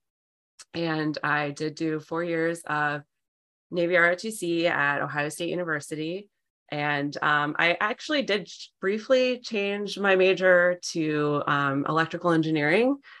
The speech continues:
in hopes of improving my chances of getting the scholarship. And there were some other scholarships available. So I actually had my entire room and board funded as well, which was amazing. Um,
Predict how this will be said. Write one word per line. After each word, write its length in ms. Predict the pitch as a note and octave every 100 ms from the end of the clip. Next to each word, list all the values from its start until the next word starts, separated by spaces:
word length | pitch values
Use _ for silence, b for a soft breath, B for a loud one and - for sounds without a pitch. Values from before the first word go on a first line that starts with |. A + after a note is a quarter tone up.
| B B _
in 240 | - D#3+ D#3+
hopes 440 | D#3+ D#3+ E3+ -
of 120 | D#3+
improving 400 | D3+ D3+ E3 D#3+
my 120 | D#3 D3+
chances 720 | - D3 D#3 F3+ F3+ F3+ -
of 140 | C#3+
getting 200 | C#3+ D3+
the 60 | D3+
scholarship. 720 | - D#3+ D#3 E3 F#3+ F#3+ G3 _
And 240 | D#3+ D#3
there 60 | D3+
were 80 | D3+
some 180 | - D#3
other 220 | C#3+ D3
scholarships 600 | - D#3 D3+ C#3+ D3 -
available. 720 | C#3+ C#3+ C#3+ C#3 D3 D3 D3 b b b
So 300 | - D#3 D3
I 180 | C#3+ -
actually 420 | E3 G3+ G#3+ G3+
had 520 | D#3+ D#3 C#3+ C#3+ C#3+ C#3+ _
my 200 | D#3+ D#3
entire 360 | D#3 D3 F3 E3+
room 200 | D#3+ D#3+
and 100 | C#3+
board 460 | C#3+ D3 D3+ D3+ - _ _
funded 320 | D#3 D#3 D3
as 120 | C#3
well, 340 | C3+ C3+ C#3+ D#3
which 160 | D3
was 180 | D3 C3
amazing. 640 | - C#3+ C#3 C#3 D#3 D#3+ D#3+ b b b b b
Um, 640 | D3 C#3+ C3+ C3+ D3 E3+